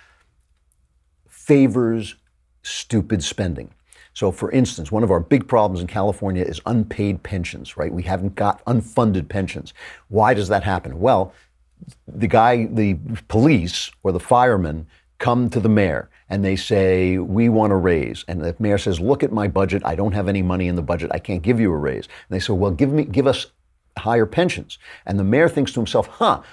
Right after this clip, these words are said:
the pensions don't kick in for ten years. I'll be out of office. What's the diff, right?" So <laughs> he does it. He's not responsible for it. The bill, when the bill comes due, he'll be in Florida on the beach, you know, and, and when California collapses,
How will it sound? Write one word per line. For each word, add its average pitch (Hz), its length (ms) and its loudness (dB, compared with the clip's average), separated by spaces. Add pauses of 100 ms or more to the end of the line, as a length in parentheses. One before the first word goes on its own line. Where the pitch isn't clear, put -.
(160)
the 98 80 -6
pensions 147 480 -2
don't 120 220 0
kick 113 260 -2
in 110 340 2 (180)
for 98 120 -4
ten 156 320 2
years. 90 460 4
I'll 110 160 4
be 127 180 4
out 104 120 4
of 82 100 -2
office. 85 460 -2
What's 120 320 -2
the 127 120 2
diff, 135 420 2
right?" 95 260 -2 (260)
So 127 160 4
<laughs> - 280 -8
he 165 60 4
does 147 280 4
it. 143 140 2
He's 110 160 0
not 123 200 2
responsible 123 680 2
for 113 260 4
it. 107 80 -4 (220)
The 104 100 -4
bill, 123 360 4
when 110 140 0
the 101 60 2
bill 135 240 4
comes 123 300 0
due, 104 320 2 (160)
he'll 113 160 4
be 110 240 2
in 104 220 0
Florida 98 760 2
on 95 100 0
the 98 80 0
beach, 101 380 -2
you 104 100 -4
know, 92 180 -2
and, 92 300 -4
and 90 160 -4
when 90 140 -2
California 107 640 0
collapses, 131 560 0